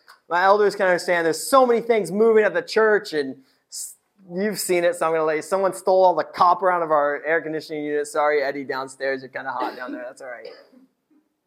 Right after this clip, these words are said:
So much anxiety, so much friends. I, so many of my friends are going through stuff right now that I'm just like,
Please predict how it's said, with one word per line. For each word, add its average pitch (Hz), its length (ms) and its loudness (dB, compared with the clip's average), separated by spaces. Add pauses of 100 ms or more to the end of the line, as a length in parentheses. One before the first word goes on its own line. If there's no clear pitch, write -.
(540)
So - 260 0
much 220 160 -2
anxiety, 131 380 -4
so 262 260 4
much 277 160 2 (400)
friends. 240 540 0
I, 196 140 2
so 262 320 0
many 254 160 4
of 240 60 8
my 220 60 2
friends 220 280 2
are 185 60 2
going 196 260 4
through 190 120 -2
stuff 180 220 4
right 170 160 2
now 165 140 4
that 160 80 2
I'm 156 60 -4
just 151 120 -10
like, 156 160 2